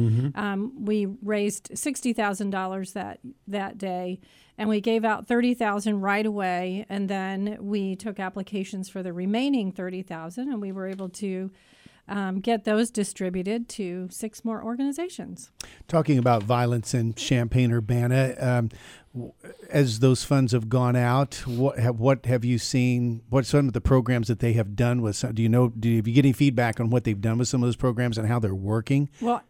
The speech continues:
Speaker 2: yeah, actually, we'll be getting their first round of reports here pretty
Speaker 3: Okay.
Speaker 2: soon.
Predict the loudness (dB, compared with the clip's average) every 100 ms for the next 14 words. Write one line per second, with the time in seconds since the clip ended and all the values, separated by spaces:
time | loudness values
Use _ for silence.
0 | -6 0 0 2 0 -2 -4 0 0 2
1 | 0 2 2 2 2 0 -2 -4 -4 -6
2 | -4 -2 -2 -2 -6 -4 -6 -6 -6 -4
3 | -4 -4 -4 -2 -2 0 0 0 -2